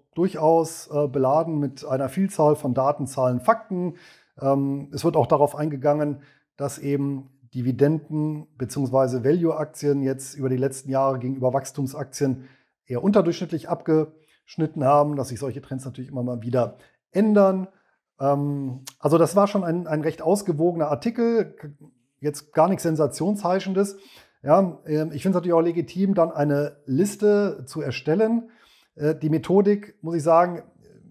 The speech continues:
finde ich mit diesem prognostischen Ansatz etwas fragwürdig. Ähm, allerdings finde ich, äh, wiederum, äh, gut bei der Liste, die ist zumindest sehr gut durchmischt, mit Ausnahme der Schwellenländern, weil da ist wirklich ein extremer Länderschwerpunkt.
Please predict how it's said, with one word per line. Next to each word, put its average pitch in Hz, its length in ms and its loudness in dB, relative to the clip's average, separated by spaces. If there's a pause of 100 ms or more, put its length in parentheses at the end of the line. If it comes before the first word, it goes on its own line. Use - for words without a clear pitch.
(200)
finde - 420 -4
ich 160 420 0 (560)
mit 147 160 -2
diesem 160 180 -2
prognostischen 175 600 0
Ansatz 160 340 0
etwas 139 340 -4
fragwürdig. 208 680 0 (400)
Ähm, 160 320 0
allerdings 180 340 2
finde 202 180 2
ich, 190 200 -10
äh, 170 280 2
wiederum, 185 400 2
äh, 170 160 -2
gut 196 180 -2
bei 196 100 2
der 180 100 4
Liste, 190 340 0
die 160 100 -8
ist 196 140 -6
zumindest 185 380 -2
sehr 170 280 -4
gut 175 180 -8
durchmischt, 175 600 2
mit 143 180 -8
Ausnahme 170 400 2
der 151 120 2
Schwellenländern, 190 640 2
weil 147 100 4
da 156 140 4
ist 151 80 -6
wirklich 156 180 -6
ein 147 60 -8
extremer 151 600 2
Länderschwerpunkt. 151 880 0